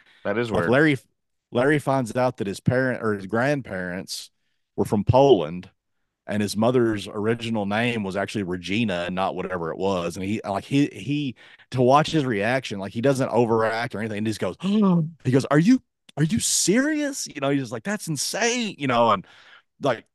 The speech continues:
Speaker 1: Hmm.
Speaker 2: he finds out what her name was and, like, where, that she was actually born not in America, you know, and that he
Speaker 1: Oh,
Speaker 2: didn't know
Speaker 1: wow.
Speaker 2: that either.
Speaker 1: Wow.
Speaker 2: And, uh, just pretty neat. I, I thought about that whenever you were talking about Kels or whatever, which is wrong.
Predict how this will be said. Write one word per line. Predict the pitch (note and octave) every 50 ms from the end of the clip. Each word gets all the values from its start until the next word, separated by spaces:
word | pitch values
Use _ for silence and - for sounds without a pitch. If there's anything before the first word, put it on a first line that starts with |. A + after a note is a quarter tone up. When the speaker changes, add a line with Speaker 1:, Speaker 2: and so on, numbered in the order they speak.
| _
Speaker 1:
Hmm. | - -
Speaker 2:
he | A#2 A#2+
finds | - D3 C3+ C3 B2+ A2+
out | B2+ B2 G2+
what | A#2 A#2+ A2 -
her | A#2 A2
name | G#2 A2 B2 C3+ C#3 C3+ C3+
was | C3 B2+ C3 C3 C3 C3 C3 C3 B2 G#2+
and, | G#2 F#2
like, | F#2 G2 G2
where, | F#2 G#2+ G#2 - -
that | G#2 G2 G2+ F#2+
she | - -
was | A2 G2+ F2 -
actually | G#2+ A#2 - - A#2+ G2+
born | F2 G#2+ G#2 G#2 A#2 B2 B2 B2+ B2 B2+ B2+ A2 - G2
not | G2+ G#2 G2+ G2+ A#2+ - -
in | G#2+
America, | G2 G2 F#2+ G2 G#2+ A2 B2+ C3 - C#3 C#3 C#3+ C3+ - -
you | - G2+ G2
know, | G2+ G#2 A2 A2+ A2+ A2
and | F2+ F2 E2+ F2
that | F#2+ -
he | - C#3+
Speaker 1:
Oh, |
Speaker 2:
didn't | - C3+ C3+
know | C3 -
Speaker 1:
wow. | -
Speaker 2:
that | A2 A2+ A#2 G2+
either. | G2 A#2 A#2+ C3+ C#3 C#3+ C#3+ - _ _ _ _ _ _ _ _ _ _ _ -
Speaker 1:
Wow. | D#2+ F2 G2+ A2 G2 - - _ -
Speaker 2:
And, | G#2+ G#2+ G#2+ G#2 G2 G2
uh, | F#2+ F#2 F2+ F2+
just | - F3+ F3 -
pretty | - A2+ F#2
neat. | E2+ E2 D#2+ F2+ F#2
I, | F#2+ F#2+ D#2+ - -
I | F#2
thought | - - F#2+
about | F#2 F2+ F2 E2 -
that | F#2 F2+ D#2+
whenever | F#2 F#2 F2 F2 F2+
you | F2 E2+
were | E2+ F2
talking | - - F#2 F2+ F2+ - F#2 F2
about | E2 F#2 F2 F2+ E2+ D#2+ - -
Kels | - - G2 E2+ E2+ E2 - - -
or | F#2
whatever, | F2+ F2+ F2 F2 F2 F2 - _ _ _ _ _ -
which | - D#2+ -
is | E2 - -
wrong. | E2+ D#2+ D#2 D#2+ D#2+ E2 F#2